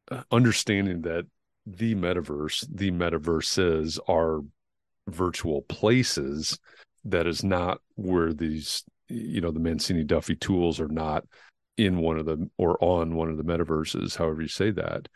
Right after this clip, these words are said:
But what he's describing, you know, and what you were asking about, I'm going, there's a really fine line between this. And I, I think it's simply that they're not, you know, they're not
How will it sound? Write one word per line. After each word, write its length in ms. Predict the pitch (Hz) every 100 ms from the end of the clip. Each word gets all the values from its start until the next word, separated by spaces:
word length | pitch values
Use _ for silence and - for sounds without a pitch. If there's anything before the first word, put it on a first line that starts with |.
| - 110 87 -
But 280 | 92 90
what 240 | - 98 104
he's 200 | 92 -
describing, 920 | 87 - - 85 98 104 82 76 -
you 140 | - 98
know, 220 | 82 87 -
and 300 | 95 90 87
what 200 | 101 98
you 160 | 95 82
were 120 | 80
asking 440 | 87 104 - 85
about, 240 | 78 82 80
I'm 200 | - -
going, 260 | 85 82 - - - _ _ -
there's 200 | 135 196
a 60 |
really 300 | 80 92 101
fine 460 | 87 - 90 90 80
line 480 | 78 90 73 69 - - _ 110
between 500 | 95 - 101 95 92
this. 280 | 80 78 -
And 80 | 80
I, 220 | 92 107
I 40 |
think 300 | 90 110 120
it's 140 | 87 -
simply 420 | 113 107 95 85
that 180 | 82 -
they're 200 | 85 82
not, 400 | 82 82 82 82 _ _ _ _
you 140 | 110 85
know, 120 | 80
they're 140 | 82
not 320 | 82 82 82